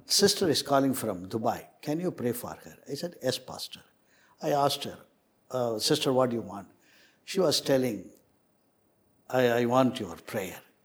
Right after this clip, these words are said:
I said, "Okay, I'll pray for you." Then I started praying. Suddenly the anointing of the Holy Spirit came. And I was praying in spirit, Sister, you are in Dubai beach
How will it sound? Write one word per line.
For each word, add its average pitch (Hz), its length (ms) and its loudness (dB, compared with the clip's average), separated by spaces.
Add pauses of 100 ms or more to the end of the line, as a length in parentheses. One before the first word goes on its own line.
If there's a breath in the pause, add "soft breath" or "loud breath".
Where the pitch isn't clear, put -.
I 160 120 0
said, 170 200 0
"Okay, 165 260 2
I'll 92 360 -10
pray 110 120 0
for 92 300 -12
you." - 100 -20 (360 soft breath)
Then 208 160 0
I 147 100 2
started 127 540 2
praying. 95 320 -8 (180)
Suddenly 170 500 10
the 113 140 0
anointing 135 380 2
of 107 100 -2
the 98 80 -2
Holy 123 220 0
Spirit - 380 -12
came. 104 220 -6 (1000 soft breath)
And 131 440 6
I 143 140 6
was 127 220 6
praying 175 340 6
in 107 140 2
spirit, - 640 2 (240)
Sister, - 640 2 (120)
you 143 220 6
are 139 120 8
in 117 200 0
Dubai 160 520 4 (680)
beach - 520 2